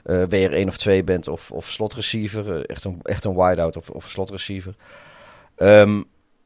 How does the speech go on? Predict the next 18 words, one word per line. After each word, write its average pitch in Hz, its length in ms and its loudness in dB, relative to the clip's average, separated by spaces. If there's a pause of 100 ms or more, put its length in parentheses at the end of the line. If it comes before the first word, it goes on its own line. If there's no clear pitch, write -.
(280)
maar 110 180 6
aan 107 100 8
de 107 60 4
andere 110 220 2
kant, 107 300 4
het 98 160 -8
is 107 120 0
ook 104 160 0
niet, 101 360 -4
niet 104 160 -4
een 92 120 -2
verschil 104 420 0
van 92 240 -2
dag 78 300 2
en 87 260 -4
nacht. 85 520 -2
Kijk, 87 380 -4
ehm, 82 400 -6